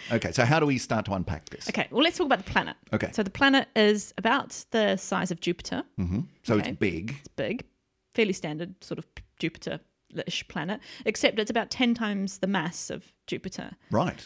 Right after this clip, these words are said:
Speaker 2: So
Speaker 1: Okay. So big, big.
Speaker 2: Big, big, big. Yeah. Um, and, but the moon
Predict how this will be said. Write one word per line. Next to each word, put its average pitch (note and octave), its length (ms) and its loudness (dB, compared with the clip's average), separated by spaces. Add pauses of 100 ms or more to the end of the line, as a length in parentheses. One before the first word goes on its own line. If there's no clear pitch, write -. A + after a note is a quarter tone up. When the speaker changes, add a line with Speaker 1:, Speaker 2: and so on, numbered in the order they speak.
Speaker 2:
So A2+ 80 0
Speaker 1:
Okay. G2 140 0
So E2 200 -4 (300)
big, D3+ 200 2
big. D#2+ 180 -6
Speaker 2:
Big, G3+ 200 6
big, C3 160 -2
big. - 240 -8
Yeah. F3+ 220 -4 (720)
Um, A3 420 6 (160)
and, A3+ 460 4 (380)
but G3+ 160 0
the G3+ 60 4
moon G#3+ 640 6